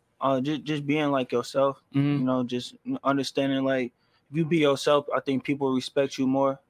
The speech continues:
Speaker 2: Mm-hmm.
Speaker 1: in my opinion. So,
Speaker 2: Yeah.
Speaker 1: and then, um, you, you ain't gotta, you ain't gotta fake it. You ain't gotta fake nothing with nobody. Just be honest, be respectful, be
Speaker 2: Mm-hmm.
Speaker 1: yourself. So
Speaker 2: Yeah.
Speaker 1: I think that was the best advice somebody ever told me. So
Speaker 2: Yeah.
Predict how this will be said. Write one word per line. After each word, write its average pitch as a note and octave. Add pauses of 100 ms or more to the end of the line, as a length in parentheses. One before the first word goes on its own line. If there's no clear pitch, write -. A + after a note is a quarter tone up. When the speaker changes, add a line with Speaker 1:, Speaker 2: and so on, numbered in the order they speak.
Speaker 2:
Mm-hmm. C3+
Speaker 1:
in C3
my D3
opinion. C3
So, B2+ (180)
Speaker 2:
Yeah. A#2+ (200)
Speaker 1:
and C3
then, C3
um, B2+ (380)
you, C#3+
you D#3+
ain't E3
gotta, D3
you D3+
ain't D3+
gotta C#3
fake D3
it. C3+
You C#3
ain't C#3+
gotta C3
fake C3+
nothing C3
with B2+
nobody. B2+
Just B2 (400)
be C3
honest, C3+
be C3+
respectful, C3 (220)
be C#3
Speaker 2:
Mm-hmm. C3
Speaker 1:
yourself. B2+
So - (220)
Speaker 2:
Yeah. B2
Speaker 1:
I C3
think C3+
that D3+
was C3+
the C3
best C#3
advice C#3
somebody C3
ever C3
told B2+
me. C3+
So A2+ (220)
Speaker 2:
Yeah. A#2+